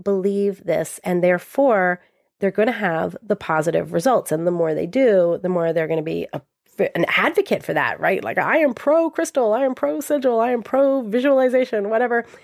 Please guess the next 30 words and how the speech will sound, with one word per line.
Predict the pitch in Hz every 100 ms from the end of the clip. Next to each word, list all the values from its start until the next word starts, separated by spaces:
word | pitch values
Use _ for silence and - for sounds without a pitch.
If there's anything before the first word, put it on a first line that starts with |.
| _ _ _ _ -
is | 277 277
the | 240
thing | 254 262 254 240 240 214
that | -
you've | 226 220 208
enjoyed | 202 180 196 233 240 226 214 214 -
exploring | 196 - - 190 185 175 175 170
in | - 170
your | 160
life. | 165 - - - - - - _ _
And | 208 202 -
sometimes | 294 302 359 285
I |
see | 269 247
people, | 233 220 202
like | 190 190
I |
said, | 208 175 175 - -
arguing | 254 254 262 254
about | 226 196
these | 208
things. | - 185 185 - - - _ _ _
And | 269
when | 311 370
you | 370
do | 269 466
that, | 320 240 269 - _ _ _
you're | 262 330 -
asking | 302 - 349 320 302 190
them | 208 208